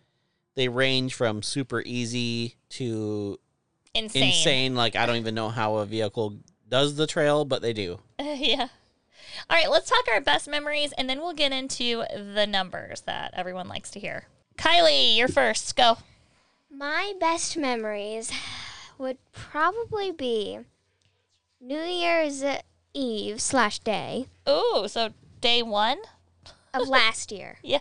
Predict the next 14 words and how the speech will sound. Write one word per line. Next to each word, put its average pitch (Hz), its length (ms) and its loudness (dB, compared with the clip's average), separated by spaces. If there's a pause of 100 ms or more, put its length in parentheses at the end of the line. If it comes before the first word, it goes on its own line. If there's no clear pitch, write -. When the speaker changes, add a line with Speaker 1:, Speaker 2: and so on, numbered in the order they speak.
Speaker 3:
Or 247 260 4 (720)
the 240 80 -6
beginning 302 540 4
of 254 120 2
this 254 280 2
year. 185 240 -4
Speaker 2:
Yeah. 311 160 -4 (380)
Speaker 3:
I'm 277 120 -4
getting - 320 -12
confused 240 540 -6
right 226 180 -4
now. 285 220 -4 (420)
Um, 262 440 0 (540)
but 254 360 2